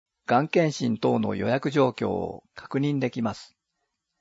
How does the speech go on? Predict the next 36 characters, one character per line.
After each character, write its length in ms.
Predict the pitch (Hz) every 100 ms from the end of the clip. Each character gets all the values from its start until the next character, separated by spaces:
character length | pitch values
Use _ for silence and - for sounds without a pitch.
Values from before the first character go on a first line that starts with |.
| _ _
各 280 | - 160 -
区 120 | -
の 260 | 110 95 - _
保 100 | -
健 220 | 139 147
福 140 | -
祉 20 |
セ 240 | 143 - 147
ン 80 | 135
タ 180 | 107
ー 60 | 98
で 120 | 98
実 340 | 95 101 - 113
施 0 |
す 160 | -
る 280 | 98 92 - _ _
が 140 | 127
ん 80 | 151
検 260 | 175 156 143
診 220 | 127 101
の 200 | - -
予 120 | 104
約 200 | 113 131
状 220 | 135 143 123
況 220 | - 92
を 320 | - - - _ _ _ _
大 100 | 120
阪 320 | 131 139 139
市 120 | 131 127
ホ 200 | - 123
ー 20 |
ム 160 | 139
ペ 200 | 139 143
ー 20 | 113
ジ 140 | 110
で 280 | 85 73